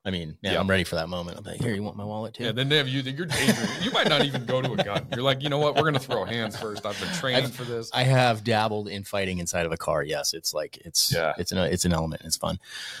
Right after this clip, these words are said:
Speaker 1: Um, yeah.
Speaker 2: What would
Speaker 1: Just
Speaker 2: you tell those folks, Eric, tall Eric?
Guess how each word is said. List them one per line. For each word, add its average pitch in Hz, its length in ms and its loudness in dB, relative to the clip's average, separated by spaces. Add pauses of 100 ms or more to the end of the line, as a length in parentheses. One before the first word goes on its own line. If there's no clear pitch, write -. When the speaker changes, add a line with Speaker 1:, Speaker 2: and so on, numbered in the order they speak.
(320)
Speaker 1:
Um, 80 320 2
yeah. 73 160 0 (420)
Speaker 2:
What 143 180 -2
would 196 100 -2
Speaker 1:
Just 131 100 4
Speaker 2:
you 123 100 -2
tell 98 340 2
those 76 320 -2
folks, - 600 -4 (1160)
Eric, 78 380 -4
tall 78 280 4
Eric? - 300 -8